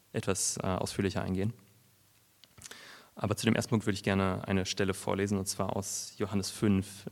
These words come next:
neununddreißig. Dort spricht Jesus mit den Pharisäern. Da sagt er: „Ihr durchforscht wohl die heiligen Schriften, weil ihr in ihnen ewiges Leben zu haben meint.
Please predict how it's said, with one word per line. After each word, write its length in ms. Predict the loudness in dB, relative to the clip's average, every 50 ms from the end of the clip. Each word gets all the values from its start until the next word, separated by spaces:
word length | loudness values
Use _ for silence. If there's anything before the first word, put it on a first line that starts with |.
| -2
neununddreißig. 580 | 0 2 2 2 2 2 2 2 2 0 -2 -2
Dort 160 | -4 -2 -2
spricht 260 | -2 -2 -2 -2 2
Jesus 240 | 2 2 2 2 2
mit 100 | 2 2
den 100 | 2 0
Pharisäern. 720 | 2 2 0 2 2 0 2 2 2 4 4 4 2 0 -4 -8 -20 -20 -20 -20 -20 -20 -20 -20 -20 -20 -20 -20 -20 _ _ _ _ _ _ -20 -20 -20 -20 -20 -20 -20 -20 -20 -20 -20 -20 -20 -20 -20 -20 -20 -20 -20 _ _ _ -6
Da 60 | -2 2
sagt 260 | 4 4 4 4 4
er: 300 | 6 8 8 10 10 8 8 6 4 2 -2 -6 0
„Ihr 80 | 4 6
durchforscht 580 | 6 6 6 6 4 6 6 6 6 4 2 6
wohl 160 | 8 8 8
die 140 | 8 6 6
heiligen 340 | 6 6 6 6 4 4
Schriften, 760 | 2 2 2 0 0 0 -2 -4 -4 -2 -2 0 0 -2 -4 -6 -10 -18 -18 -16 -16 -6
weil 160 | 2 4 6 8
ihr 140 | 8 8
in 100 | 8 6
ihnen 580 | 6 6 6 8 8 8 8 6 4 4 2 0 2
ewiges 340 | 2 2 4 4 2 2 2
Leben 320 | 2 6 6 8 8 6
zu 240 | 4 2 -2 -2 0
haben 240 | 2 2 2 2 2
meint. 500 | 2 2 2 2 0 -2 -4 -6 -10 -12